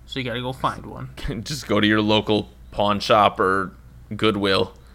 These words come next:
Speaker 2: and cross your fingers.
Speaker 1: Dude, not anymore. Yeah, forget it now. Can't even get a pack of Pokemon cards. Well, now you kinda can, but it's, it's bad out there. It's bad trying to find good stuff. But
Speaker 2: Yeah.
Speaker 1: there's,
Speaker 2: Oh,
Speaker 1: there's
Speaker 2: yeah.
Speaker 1: so many good things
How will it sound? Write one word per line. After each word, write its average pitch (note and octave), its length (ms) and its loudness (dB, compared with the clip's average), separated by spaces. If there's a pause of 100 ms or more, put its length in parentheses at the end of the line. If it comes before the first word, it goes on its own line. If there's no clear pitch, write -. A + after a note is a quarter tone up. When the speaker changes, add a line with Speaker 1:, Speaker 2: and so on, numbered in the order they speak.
(280)
Speaker 2:
and G2+ 220 -2
cross A2+ 300 4
your G#2+ 80 0
fingers. G#2 580 0
Speaker 1:
Dude, D#3+ 140 -2
not D3+ 260 0
anymore. D#3+ 500 2
Yeah, E3+ 180 4
forget D3+ 360 2
it C#3+ 100 0
now. D3+ 380 0
Can't D#3+ 240 -4
even D3 240 -4
get C#3+ 140 0
a B2+ 100 0
pack D3 380 -2
of B2+ 80 -10
Pokemon C3+ 520 -4
cards. B2 300 -6
Well, F3 140 2
now F3+ 160 4
you A#2+ 100 0
kinda A#2 320 -6
can, B2+ 320 -4
but A#2 220 -6
it's, B2 420 -10
it's D3 180 -4
bad A#2 320 -2
out A2+ 220 -8
there. A#2+ 400 -8
It's C#3+ 220 -8
bad B2+ 320 -4
trying C3 240 -6
to C3+ 60 -8
find C3+ 360 -8
good C3 160 -10
stuff. C#3 420 -6
But B2 80 -2
Speaker 2:
Yeah. G#2+ 180 6
Speaker 1:
there's, - 340 -2 (100)
Speaker 2:
Oh, A#2 140 4
Speaker 1:
there's D2 140 2
Speaker 2:
yeah. D#2+ 80 0
Speaker 1:
so E3 280 2
many D3+ 380 -2
good C#3+ 260 0
things D3+ 560 -4